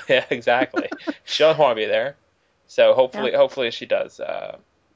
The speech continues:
Speaker 1: hopefully she goes,
Speaker 2: But you know,
Speaker 1: goes
Speaker 2: like,
Speaker 1: out in a good way.
Speaker 2: post-tennis, yeah, post-tennis Francesca is gonna be an awesome Francesca.
Speaker 1: Oh, gosh, yes. She'll
Speaker 2: Like, much like Amelie, where you're just like, "Oh, you're gonna have just, like, a rad life."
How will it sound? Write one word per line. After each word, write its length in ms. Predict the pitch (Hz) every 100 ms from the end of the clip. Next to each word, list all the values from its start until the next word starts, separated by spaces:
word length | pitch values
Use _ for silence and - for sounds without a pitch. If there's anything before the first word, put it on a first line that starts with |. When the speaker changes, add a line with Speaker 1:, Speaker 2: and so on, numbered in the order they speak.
| _
Speaker 1:
hopefully 240 | - - 87
she 120 | -
goes, 140 | -
Speaker 2:
But 40 | 208
you 80 | 214
know, 160 | 214 220
Speaker 1:
goes 80 |
Speaker 2:
like, 100 | 190
Speaker 1:
out 80 | 208
in 20 |
a 20 | -
good 40 |
way. 20 | -
Speaker 2:
post-tennis, 800 | 165 151 - 175 160 147 - _
yeah, 200 | 175 135
post-tennis 880 | - - 170 165 - 180 151 143 - -
Francesca 540 | 151 143 - 135 - 160
is 100 | 147
gonna 160 | 143
be 100 | 139
an 80 | 135 -
awesome 300 | 127 - -
Francesca. 540 | - - - - -
Speaker 1:
Oh, 200 | 127 107 -
gosh, 340 | 104 92 -
yes. 220 | - - -
She'll 160 | 151
Speaker 2:
Like, 140 | 185 180
much 240 | 220 -
like 140 | 226 -
Amelie, 420 | 190 175 160 147
where 140 | 135
you're 100 | 151
just 180 | 147 -
like, 140 | 180 -
"Oh, 100 | 202
you're 200 | 180 208
gonna 160 | 254 202
have 200 | 147 135
just, 200 | 143 -
like, 120 | 135
a 60 | 131
rad 300 | 131 123 127
life." 420 | 123 151 -